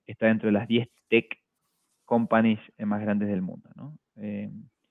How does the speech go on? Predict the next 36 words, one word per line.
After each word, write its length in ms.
entonces 120
estamos 280
hablando 320
de 180
una 200
empresa 240
bien 180
grande. 300
Dentro 340
de 80
eso 140
está 160
O 20
L 80
X 160
Group 220
y 80
dentro 260
de 60
eso 80
estamos 240
nosotros 200
como 200
O 20
L 80
X 220
Autos. 400
Ahora 160
bien, 220
respondiendo 360
a 20
tu 100
pregunta, 440
porque 200
hasta 160
ahora, 360